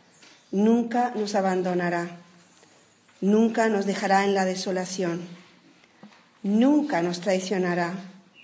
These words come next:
siempre nos defenderá, siempre anhela estar con nosotros, siempre anhela el amor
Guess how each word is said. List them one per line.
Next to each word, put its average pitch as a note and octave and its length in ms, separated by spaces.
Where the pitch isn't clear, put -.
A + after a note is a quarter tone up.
siempre A#3 600
nos G3+ 160
defenderá, F#3 680
siempre A3+ 540
anhela A3 600
estar F#3+ 320
con F#3+ 160
nosotros, F#3 800
siempre G#3 460
anhela G3+ 600
el G3 140
amor F3 320